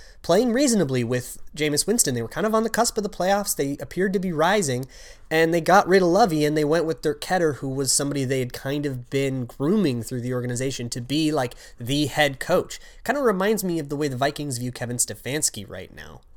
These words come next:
You know, a guy who's been with the organization forever, a guy who's got all the experience, a guy who's kind of been waiting in the wings for his opportunity.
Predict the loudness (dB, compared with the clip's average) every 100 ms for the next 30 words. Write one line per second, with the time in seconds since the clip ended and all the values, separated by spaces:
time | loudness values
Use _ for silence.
0 | -16 -6 -4 -2 -2 0 0 -2 -4 -2
1 | -2 -4 -4 -6 -8 -4 -4 -2 -2 -2
2 | -4 -6 -8 -6 -4 0 0 -2 -8 -14
3 | -6 -2 0 -2 -2 2 2 0 -2 -4
4 | -2 0 0 -2 -2 -2 -2 -4 -10 -6
5 | -6 -6 -6 -6 -4 -2 -2 -4 -2 -2
6 | -2 -2 -4 -4 -2 -4 -6 -2 -2 0
7 | -2